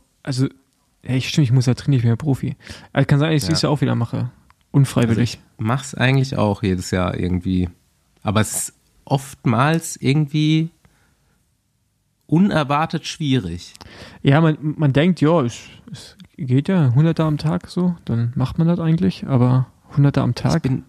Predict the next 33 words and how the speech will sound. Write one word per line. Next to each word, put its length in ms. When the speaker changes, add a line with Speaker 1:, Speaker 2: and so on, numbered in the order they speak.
Speaker 1:
ist 160
schon 260
Speaker 2:
vor, 140
Speaker 1:
auch 80
viel. 380
Speaker 2:
vor 220
zwei 280
Wochen 480
bin 160
ich 120
irgendwie 260
so 500
ganz 220
normal 300
Rad 200
gefahren 280
die 100
Woche 200
und 140
hatte 160
fünfhundertsechs 640
Kilometer. 440
Da 60
dachte 180
ich 60
mir 120
auch, 180
„Hä? 160
Wie 80
ist 140
das 120
passiert?“ 680
Also 380